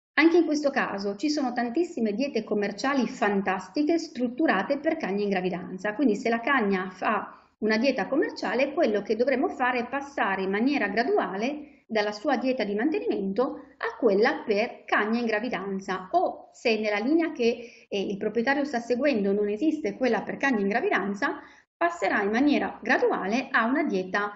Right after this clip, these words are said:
eh, per cucciolo, perché è, è a maggiore quantità energetica, energetica e ha corretto, eh, rapporto, ehm,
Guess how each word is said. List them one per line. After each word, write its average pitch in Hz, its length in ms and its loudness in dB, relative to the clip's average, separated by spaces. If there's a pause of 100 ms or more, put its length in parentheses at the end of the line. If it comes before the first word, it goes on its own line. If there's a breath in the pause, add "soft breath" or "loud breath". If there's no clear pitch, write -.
(280 loud breath)
eh, 196 140 -4
per 190 180 -2
cucciolo, 208 480 -2
perché 330 520 -2
è, 202 220 -2 (480 loud breath)
è 190 220 0
a 196 80 0
maggiore 208 400 2
quantità 220 380 -2
energetica, 277 920 -4 (100)
energetica 247 800 -4
e 233 120 0
ha 208 140 -2
corretto, 220 760 0 (240 loud breath)
eh, 202 160 2
rapporto, 202 920 -2
ehm, 175 760 -8